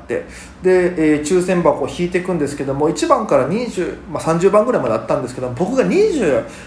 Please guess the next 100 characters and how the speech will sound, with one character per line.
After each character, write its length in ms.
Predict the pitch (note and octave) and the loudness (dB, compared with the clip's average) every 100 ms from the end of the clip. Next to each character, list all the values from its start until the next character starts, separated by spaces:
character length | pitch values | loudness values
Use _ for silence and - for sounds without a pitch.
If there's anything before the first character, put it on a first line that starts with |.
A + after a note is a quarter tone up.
| - | -8
七 320 | E3+ D4+ G#4+ G#4+ | 0 0 0 -2
か 120 | - | 0
八 280 | - - C4+ | 2 0 4
ぐ 80 | |
ら 60 | F3+ | 4
い 40 | |
引 80 | B2 | 4
い 20 | |
た 100 | C#3+ | -2
ん 20 | C3 | -2
で 40 | |
す 20 | |
よ。 60 | B2+ | 0
も 240 | C#3 C#3+ | -2 2
う 40 | C#3+ | 0
最 280 | - B3+ C#4+ | 4 4 4
後 80 | |
も 140 | D4 C#4 | 2 2
最 180 | C#4 B3+ | 2 2
後 140 | F#3+ | 2
で 80 | B2+ | -2
す 80 | A#2 | -6
よ。 80 | - - - - - - - E3+ | -10 -18 -20 -20 -20 -20 -16 0
で、 180 | E3+ E3 - - - | 0 0 -12 -18 -6
え 760 | D#3+ D3 C#3+ C#3+ C#3 C#3 C3+ C3+ | 2 4 4 4 4 4 2 0
ー、 60 | |
は-、 220 | - - - - | -6 -10 -10 -10
か-、 220 | - F#3+ | -8 -8
開 320 | - G#3+ C4 | 0 2 2
始 200 | C4 B3 | -2 0
が 200 | A#3+ G3+ | 2 2
十 320 | - G3 A3 | 0 -2 0
二 200 | A3+ A3+ | 0 -2
時 200 | G#3 A3+ A3 | -2 -4 -2
ぐ 140 | G#3 | 2
ら 160 | E3 C3+ | 4 2
い 80 | |
で、 340 | - C3+ B2 G#2 - - - | 0 0 0 0 -10 -16 -4
十 80 | |
二、 180 | E3 E3+ | -2 0
一 200 | D#3+ E3+ | -2 -2
時 100 | E3 | 0
ぐ 80 | E3 | 2
ら 100 | C3+ | 2
い 40 | |
で、 100 | B2 | 0
多 100 | A#2+ | 0
分 100 | F3 | 0
終 100 | - | 4
わ 140 | F#3 B3 | 4 4
る 80 | D4+ | 4
の 100 | G3+ | 0
が 100 | B2+ | 2
五 160 | C#3 | 2
時 100 | E3 | 2
と 100 | D#3 | 0
か 120 | - G#2+ | -2 -4
な 80 | |
ん 20 | G#2 | -6
で 60 | |
す 40 | - | -10
よ。 60 | - - - - | -16 -20 -18 -2
だ 80 | G#3 | 2
か 60 | |
ら 60 | E3+ | 4
僕 260 | F#3 F#3 | 4 2
の 120 | C#4 C4 | 4 6
出 120 | A#3+ | 6
番 160 | A3 | 4
っ 40 | - | 2
て 60 | |
も 220 | C3+ C3+ C#3 | 0 0 2
う 60 | |
四 120 | D3 | 2
時 180 | F3 B3+ | 2 0
間 260 | - C4 B3 | 0 0 0
後 120 | C4 | -2
と 120 | C4 | -2
か、 140 | - B2 | -2 -2
も 140 | B2 | 0
う 60 | D3+ | 0
お 40 | |
客 200 | D#3 A#3+ | -2 -4
さ 140 | - B3 | 0 0
ん 100 | A#3+ | 2
が 100 | A#3 | -2
疲 260 | - B3+ | -2 0
れ 100 | B3+ | 0
切 80 | B3 | 0
っ 40 | - | -4
て 140 | A#3 | 0
る 80 | D#3+ | 0
頃 180 | C#3+ B2+ | 0 0
だ 100 | A#2 | -2
っ 80 | |
た 100 | - | -2
ん 40 | B2 | -6
で 60 | |
す 40 | - | -6
ね。 160 | D3 | -8